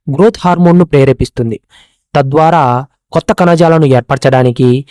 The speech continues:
శరీరం కొత్త శక్తిని పుంజుకోవడానికి దోహదపడుతుంది. వ్యర్థమైన కణాలను తొలగించి కొత్త కణాలకు దారి ఏర్పరచుకోవడం ద్వారా ఉపవాసం వృద్ధాప్య లక్షణాలను దూరం చేస్తుందన్నమాట.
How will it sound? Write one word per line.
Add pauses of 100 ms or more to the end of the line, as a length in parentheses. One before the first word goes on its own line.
(140)
శరీరం
కొత్త
శక్తిని
పుంజుకోవడానికి
దోహదపడుతుంది. (400)
వ్యర్థమైన
కణాలను
తొలగించి (260)
కొత్త
కణాలకు
దారి
ఏర్పరచుకోవడం
ద్వారా (100)
ఉపవాసం
వృద్ధాప్య
లక్షణాలను
దూరం
చేస్తుందన్నమాట.